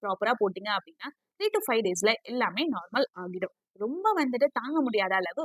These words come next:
வலிலாம் இருக்காது. பாக்குறதுக்கு வேற ஒரு பல் கட்டின மாதிரி தெரியுமானா அது தெரியாது. ஏன்னா உங்களுடைய பக்கத்து பல் என்ன கலர்ல இருக்கோ அதையே மேட்ச் பண்ணி தான் நாங்க பண்ணி கொடுப்போம். அதோட சைஸ், ஷேப்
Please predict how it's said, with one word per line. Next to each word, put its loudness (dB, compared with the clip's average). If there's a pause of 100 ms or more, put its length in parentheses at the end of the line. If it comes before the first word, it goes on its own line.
வலிலாம் -6
இருக்காது. -8 (460)
பாக்குறதுக்கு 4 (120)
வேற 4 (100)
ஒரு 4
பல் 2
கட்டின -4
மாதிரி 2 (100)
தெரியுமானா -6 (240)
அது 4 (120)
தெரியாது. 0 (160)
ஏன்னா -8 (280)
உங்களுடைய 0
பக்கத்து -4 (100)
பல் 2 (100)
என்ன -6 (120)
கலர்ல 0
இருக்கோ -2 (200)
அதையே 0 (120)
மேட்ச் 0
பண்ணி -10
தான் 0
நாங்க -14
பண்ணி -8
கொடுப்போம். -8 (280)
அதோட 0 (100)
சைஸ், 2 (220)
ஷேப் 0